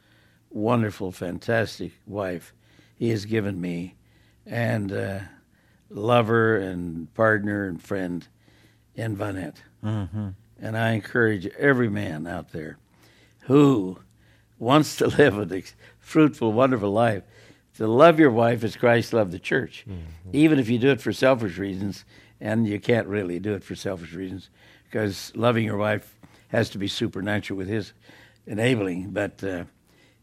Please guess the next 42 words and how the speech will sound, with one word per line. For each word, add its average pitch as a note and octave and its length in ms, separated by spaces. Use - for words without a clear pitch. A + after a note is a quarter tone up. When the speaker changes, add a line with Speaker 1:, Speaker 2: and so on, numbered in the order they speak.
Speaker 1:
if G#2+ 240
you C#3+ 360
don't C3+ 280
have A#2+ 240
a G#2+ 120
happy A2+ 420
wife, A2+ 680
you're C3 180
not C#3 200
going B2+ 160
to B2 80
have B2 180
a A#2 80
happy A#2+ 300
heart. A#2 400
Speaker 2:
Hmm. C3+ 140
Speaker 1:
And, G#2+ 380
uh, G#2+ 200
you A2+ 300
need A#2+ 480
to A2 120
give B2 340
attention A#2+ 580
to G#2 80
your G#2 260
dear, B2+ 360
beloved, A2+ 580
precious, G#2+ 560
uh, - 100
spouse, - 840
who A#2+ 160
is G#2 140
a G2+ 60
gift A#2+ 300
of F#2 120
God, F#2 360
until F#2+ 300
death G#2+ 300
do A2 120
us F2 120
part. F2+ 360
Speaker 2:
Hmm. G#2+ 200